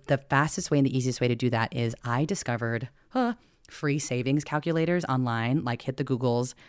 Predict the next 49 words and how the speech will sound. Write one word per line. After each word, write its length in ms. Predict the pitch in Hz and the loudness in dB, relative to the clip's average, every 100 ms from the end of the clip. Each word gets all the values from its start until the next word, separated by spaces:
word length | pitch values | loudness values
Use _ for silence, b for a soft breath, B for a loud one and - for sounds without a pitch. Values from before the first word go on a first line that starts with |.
| B | B
and 160 | 131 131 | 2 2
do 80 | 123 | 2
free 200 | - 127 | 0 -2
savings 320 | 120 120 120 | -2 -2 -4
calculators. 500 | - 110 117 113 117 - | -4 -4 -4 -2 -4 0
I 100 | 131 | 2
really 260 | 147 143 | 2 2
like 140 | 135 - | 0 0
the 80 | |
ones 240 | 123 120 120 | 0 0 -2
from, 420 | - 117 113 117 - B B B | 0 0 0 -2 -8 B B B
uh, 120 | 135 117 | 0 2
NerdWallet 600 | 113 127 139 131 170 - - | 4 4 6 6 6 0 -2
or 280 | 131 120 117 | 2 4 4
The 80 | 117 | 2
Balance. 580 | 110 113 160 262 - - - - - _ _ - - | 0 2 2 0 -4 -10 -18 -20 -20 _ _ -16 0
And 120 | 156 | 2
basically, 540 | 160 208 175 127 123 - B B | 4 2 0 0 0 -2 B B
it's 140 | - 170 | -4 -2
just 160 | 220 | 0
a 40 | 262 | 2
way 120 | 240 | 2
for 120 | 196 | 0
you 220 | 143 135 | 0 0
to 240 | 131 - 127 | 0 0 -2
plug 360 | - 139 156 | -2 0 0
in 420 | - 123 120 120 - b b | 0 0 2 2 -2 b b
what 440 | 120 127 127 - 123 | -6 0 2 0 2
goal 260 | 139 147 | 4 4
you 320 | 170 170 165 - | 4 2 2 -2
have 580 | - 117 117 196 226 - | 0 2 2 0 -4 -2
and 180 | 131 131 | 2 4
when 160 | 135 139 | 4 4
you 80 | |
wanna 200 | 131 123 | 4 2
achieve 320 | 117 - 120 117 | 0 -2 -2 0
it. 120 | 131 | 2
And 100 | 139 | 2
it 100 | 123 | 0
tells 280 | - 160 190 | 0 0 0
you, 80 | |
like, 300 | 190 143 131 | 0 -2 -4
it 80 | 131 | -4
gi-, 100 | - | -6
basically 420 | 160 190 - 208 160 | -2 -2 0 0 0
gives 240 | 143 135 | 2 2
you 120 | 139 | 2
a 40 | 120 | 2
monthly 560 | 123 123 - 120 123 | 2 0 -2 -2 -2